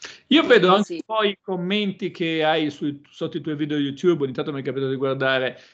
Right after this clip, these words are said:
Speaker 1: e, eh, diciamo ci sono due categorie, quelli che ti amano e quelli che ti odiano, non c'è una via di mezzo, diciamo, tra i tuoi. Come ti spieghi questa, questa cosa?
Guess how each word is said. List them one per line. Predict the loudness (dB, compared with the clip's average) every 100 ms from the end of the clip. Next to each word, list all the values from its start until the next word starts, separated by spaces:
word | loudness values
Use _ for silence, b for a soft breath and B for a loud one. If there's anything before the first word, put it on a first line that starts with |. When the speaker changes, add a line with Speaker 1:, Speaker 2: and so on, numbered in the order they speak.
| B 0
Speaker 1:
e, | 4 4 4 4 4
eh, | 2
diciamo | -2 -2 -2
ci | -4 -8
sono | -4 -4 -4
due | -2 0 2 0 -6 -8
categorie, | -6 -4 -2 0 0
quelli | 2 2
che | 2
ti | 0 0
amano | 0 -2 -4
e |
quelli | -4 -4
che | -4
ti | -2
odiano, | -2 -2 -6 -6
non | -8 -4
c'è | -2
una | 0
via | -2
di | -4
mezzo, | -4 -6 -8 -8 -12
diciamo, | -12 -8 -6 -4 -4 -4 -4 -6
tra | -6
i | -6
tuoi. | -2 -4
Come | 0 0
ti | 0
spieghi | -2 2 2 0
questa, | -4 -8 -4 -4 -4
questa | -6 -10 -10
cosa? | -6 -6 -6 -8 -12